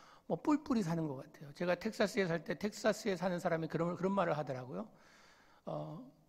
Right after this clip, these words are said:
"United States needs Texas, but Texas does not need United States." 그런 말을 해요.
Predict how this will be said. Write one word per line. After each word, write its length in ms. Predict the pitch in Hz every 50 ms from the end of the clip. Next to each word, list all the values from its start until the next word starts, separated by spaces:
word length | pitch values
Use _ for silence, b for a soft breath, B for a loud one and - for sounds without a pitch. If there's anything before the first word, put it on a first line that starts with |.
| _ -
"United 480 | 151 165 180 202 214 220 214 214 202
States 380 | - - - 196 208 208 - -
needs 240 | 175 175 160 - -
Texas, 540 | - - 180 180 - - 127 127 - - -
but 160 | - 143 - _
Texas 440 | - 202 - - - 196 170 - -
does 240 | 165 156 147 -
not 140 | 156 156 160
need 240 | 156 156 151 143 147
United 360 | 143 139 143 143 - 143 -
States." 400 | - - - 135 - - - - _
그런 220 | - - 165 165 160
말을 260 | 160 139 139 135 123
해요. 100 | 131